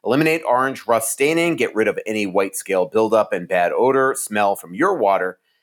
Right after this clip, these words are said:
and get that great tasting drinking water right from your sink. You will see, feel,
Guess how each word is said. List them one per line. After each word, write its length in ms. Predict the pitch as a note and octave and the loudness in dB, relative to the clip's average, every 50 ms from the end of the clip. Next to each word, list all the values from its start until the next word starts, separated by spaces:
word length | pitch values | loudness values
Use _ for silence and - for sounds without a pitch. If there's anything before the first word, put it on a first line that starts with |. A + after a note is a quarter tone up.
| _ _ _ | _ _ _
and 360 | - D#2+ E2+ E2 D#2 D#2+ D#2 | -14 -12 -12 -12 -14 -16 -8
get 220 | - F2+ F#2 F2+ - | -4 -2 -2 0 0
that 220 | F#2+ F2+ F2+ F2+ | 0 -2 -2 -2
great 240 | - F2+ F#2 F2+ - | -6 -8 -10 -10 -10
tasting 600 | - F#2+ F#2 F#2 F2+ - - F#2 F#2 F2+ F2 E2+ | -10 -8 -6 -6 -6 -8 -8 -10 -10 -10 -10 -14
drinking 420 | - - G#2+ C3+ C#3+ - C3+ A2+ | -10 -6 -6 -4 -2 -2 -2 0
water 280 | G#2+ G#2 G#2 G2 G#2 F#2+ | 2 2 2 2 2 -2
right 340 | E2+ E2 G2 G2+ A2 A2+ - | -2 -2 -2 -2 -2 -4 -6
from 220 | - G#2+ G2 F#2+ | -10 -10 -10 -8
your 160 | F2+ G2 F#2+ | -8 -8 -8
sink. 380 | - - - F#2+ F2 E2 D#2 _ _ | -8 -8 -8 -8 -10 -12 -14 _ _
You 120 | F#2+ G#2+ C3 | -10 -4 -2
will 120 | F3 - | -2 -2
see, 340 | - - - B2+ A#2+ A#2+ A#2 | 0 -2 -2 -2 -2 -2 -4
feel, 420 | A#2 - - A#2+ A#2+ A#2+ A#2+ B2+ | -6 -6 -2 0 2 2 2 2